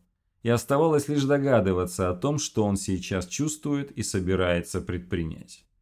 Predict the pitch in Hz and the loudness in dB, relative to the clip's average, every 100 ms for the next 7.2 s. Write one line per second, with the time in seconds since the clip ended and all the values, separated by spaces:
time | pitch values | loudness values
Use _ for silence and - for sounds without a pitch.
0 | _ _ _ _ _ 123 120 - 151 151 | _ _ _ _ _ -4 -4 -2 0 2
1 | 147 - 127 131 127 127 - 120 - 165 | 0 -2 -4 0 0 0 0 -2 0 -2
2 | 139 113 110 - 110 107 117 127 117 110 | 0 0 0 -2 -2 -2 -2 0 2 2
3 | 110 101 98 101 110 101 85 - - _ | 2 -2 -2 -2 -2 -4 -6 -8 -16 _
4 | _ _ _ _ - 107 95 110 113 98 | _ _ _ _ -4 0 0 4 6 6
5 | 87 87 82 98 90 90 82 85 92 90 | 2 -2 0 2 2 0 0 0 2 0
6 | 87 82 80 82 85 85 85 82 78 87 | -2 -6 -6 -4 -2 -2 -2 -4 -4 -4
7 | 71 | -6